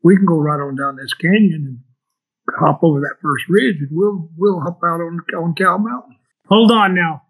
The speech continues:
Speaker 2: I gotta stop him for just a second. I just want you to know it took us two hours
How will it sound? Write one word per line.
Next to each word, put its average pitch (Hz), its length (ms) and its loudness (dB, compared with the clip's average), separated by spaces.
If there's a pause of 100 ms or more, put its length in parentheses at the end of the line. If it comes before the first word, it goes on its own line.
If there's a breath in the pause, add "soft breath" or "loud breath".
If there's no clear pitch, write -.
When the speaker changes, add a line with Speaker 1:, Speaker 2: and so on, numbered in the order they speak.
(120)
Speaker 2:
I 160 60 -10
gotta 190 180 -8
stop 196 380 -2
him 160 100 -10
for 165 120 -16
just 165 220 -14
a 180 100 -10
second. 151 260 -12 (560)
I 170 80 0
just 220 220 4
want 247 280 2
you 226 100 -2
to 214 80 -2
know 214 300 -4
it 214 180 -10
took 240 260 -2
us 196 140 -10
two 247 320 0
hours 202 760 -6